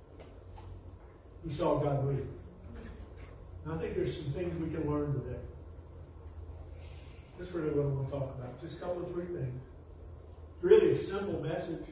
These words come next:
because it's a simple passage. But it's good, because I'm kind of simple, and I need it. First thing I want you to see in these first couple of verses.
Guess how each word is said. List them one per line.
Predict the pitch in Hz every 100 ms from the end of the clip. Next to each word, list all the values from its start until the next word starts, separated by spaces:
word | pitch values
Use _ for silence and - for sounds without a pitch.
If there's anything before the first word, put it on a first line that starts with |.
| - -
because | 160 156
it's | 143
a | 165
simple | 185 180 190
passage. | 185 202 202 190 - - - - - - - - - - - - - - -
But | 160 165
it's | -
good, | 180 180 143
because | 139
I'm | 139 156
kind | 170 147
of |
simple, | - 156 - - - - - 143
and |
I | 139 -
need | 147 -
it. | - - - - - - - - - - - - - - - - - - -
First | 208 208
thing | 208
I | 202
want | 190 180
you | 170
to |
see | - 202 185
in | 175
these | 147 151
first | 175 165 -
couple | 175 160
of |
verses. | 147 147 - -